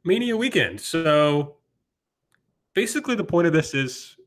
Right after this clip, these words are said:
uh, partly for us to goof off and talk about Mania weekend, 'cause I think we're all excited. And then partly,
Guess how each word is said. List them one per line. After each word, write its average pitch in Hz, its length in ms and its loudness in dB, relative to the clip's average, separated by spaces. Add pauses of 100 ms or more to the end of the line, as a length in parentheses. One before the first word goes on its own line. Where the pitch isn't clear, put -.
uh, 120 180 -8
partly 180 380 -2
for - 140 0
us 131 120 0
to - 80 -8
goof 120 220 -4
off 104 240 -4
and 123 120 -6
talk 120 200 -2
about 123 180 0
Mania 120 260 -2
weekend, 107 340 -2
'cause 123 80 -10
I 127 60 -4
think 202 160 -4
we're 135 100 2
all 110 100 0
excited. 107 500 -8 (580)
And 139 160 0
then 143 160 0
partly, 208 640 -2